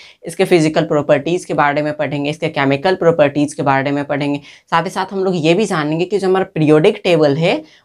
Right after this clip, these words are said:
उसमें कितने मेटल्स हैं, कितने नॉन मेटल्स एलिमेंट हैं, इसके बारे में भी हम लोग जैसे जैसे आगे बढ़ेंगे, वैसे वैसे नॉलेज को गेन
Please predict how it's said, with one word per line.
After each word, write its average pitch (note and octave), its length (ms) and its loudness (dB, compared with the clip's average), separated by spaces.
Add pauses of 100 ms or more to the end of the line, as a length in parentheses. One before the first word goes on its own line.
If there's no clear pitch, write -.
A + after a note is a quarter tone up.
(100)
उसमें G#3+ 600 2
कितने F#3 420 2
मेटल्स D3+ 640 2
हैं, D3+ 260 0
कितने D#3 280 -4
नॉन D3 200 4
मेटल्स D3 460 0
एलिमेंट C#3+ 460 0
हैं, - 100 -6
इसके D#3+ 280 -4
बारे C#3 260 0
में C#3+ 120 -2
भी E3 80 -2
हम C3+ 220 0
लोग B3 300 2 (280)
जैसे D3+ 200 -10
जैसे G3 200 -2
आगे D3 300 -2
बढ़ेंगे, D#3 380 0
वैसे C3+ 260 -2
वैसे E3+ 420 -2 (220)
नॉलेज C#3 340 2
को E3 100 -2
गेन B3+ 360 2